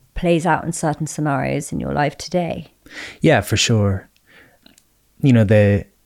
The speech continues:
Speaker 2: the concept of inner child work, we hear a lot about inner child work. And, you know, I think with any type of healing work, it can be nice to think about getting it done.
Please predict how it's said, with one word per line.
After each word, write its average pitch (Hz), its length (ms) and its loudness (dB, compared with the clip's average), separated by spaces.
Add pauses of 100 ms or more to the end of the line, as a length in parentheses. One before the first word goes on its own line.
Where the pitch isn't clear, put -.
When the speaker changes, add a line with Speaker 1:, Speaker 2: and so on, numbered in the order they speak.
(280)
Speaker 2:
the - 80 0
concept 127 480 2
of 104 100 0
inner 101 180 4
child 101 360 2
work, 95 240 2
we 95 80 2
hear 101 120 4
a 95 40 2
lot 95 160 2
about 90 180 0
inner 90 200 2
child 92 340 0
work. 92 320 0
And, 90 160 2 (480)
you 113 100 2
know, 107 80 6
I 101 60 4
think 104 120 4
with 101 140 4
any 104 200 6
type 98 200 0
of 92 80 0
healing 120 300 4
work, 95 320 2
it 92 80 -2
can 98 140 0
be 98 60 2
nice 101 280 2
to - 60 -14
think 98 200 0
about 85 300 0
getting 95 240 2
it 85 160 0
done. 85 340 0